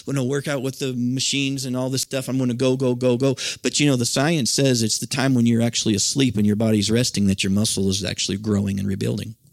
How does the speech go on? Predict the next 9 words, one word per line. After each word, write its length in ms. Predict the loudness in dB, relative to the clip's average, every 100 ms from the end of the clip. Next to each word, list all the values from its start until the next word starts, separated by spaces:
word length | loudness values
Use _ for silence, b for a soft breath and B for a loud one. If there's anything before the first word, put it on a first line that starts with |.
| _ -2
right? 260 | 0 0 B B B B _ -4
The 100 | -2
effort 440 | 0 0 4 2 2
in 160 | 2 4
the 80 | 4
gym 380 | 4 4 4 0 B B
breaks 360 | 2 2 2 -2
it 100 | 0
down. 380 | 2 2 0